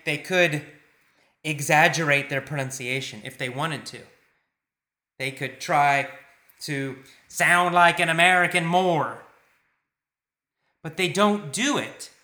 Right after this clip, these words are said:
because they feel embarrassed. They feel strange. That's not how they are.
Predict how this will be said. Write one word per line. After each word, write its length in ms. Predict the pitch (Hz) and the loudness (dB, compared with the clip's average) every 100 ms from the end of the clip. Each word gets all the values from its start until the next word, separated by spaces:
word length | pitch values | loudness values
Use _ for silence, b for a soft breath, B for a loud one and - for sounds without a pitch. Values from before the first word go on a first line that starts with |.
| _ | _
because 220 | 175 196 190 | -14 -10 -8
they 100 | 190 | -6
feel 220 | 220 202 | -4 -2
embarrassed. 600 | 180 160 156 139 110 - | -2 0 0 0 -4 -12
They 80 | 139 | -10
feel 180 | 185 | -8
strange. 880 | 175 - - 160 165 135 107 104 - b b b b _ | -6 -6 -8 -4 -4 -4 -8 -16 -20 b b b b _
That's 260 | 170 - B B | -12 -10 B B
not 280 | 160 170 175 - | -4 -2 -2 -2
how 320 | 175 170 170 | 0 0 0
they 340 | 156 151 151 | -2 -4 -4
are. 460 | 151 143 131 110 | 0 2 2 -2